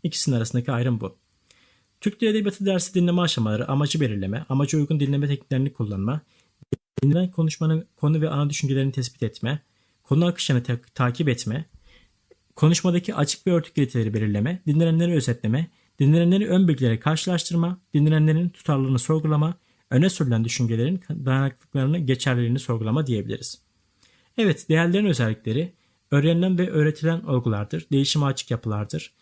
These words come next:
bireyin davranışlarına yön veren güdülerdir, ahlakı olan ile ahlaki olmayanın ayırt edilmesini sağlar, toplumların sosyal ihtiyaçlarını karşıladığına inanılan standartlardır, değerler,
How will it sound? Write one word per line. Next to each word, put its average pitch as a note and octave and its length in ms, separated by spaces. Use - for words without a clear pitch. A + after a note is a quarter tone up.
bireyin F3 300
davranışlarına F3+ 500
yön F3 200
veren C#3+ 240
güdülerdir, G#2 640
ahlakı C#3 460
olan D#3 200
ile D3+ 380
ahlaki C3+ 380
olmayanın C#3+ 480
ayırt C3+ 220
edilmesini B2 460
sağlar, G#2+ 440
toplumların F#3 480
sosyal F#3+ 380
ihtiyaçlarını E3+ 440
karşıladığına D3 600
inanılan C3+ 340
standartlardır, A#2+ 800
değerler, A2 480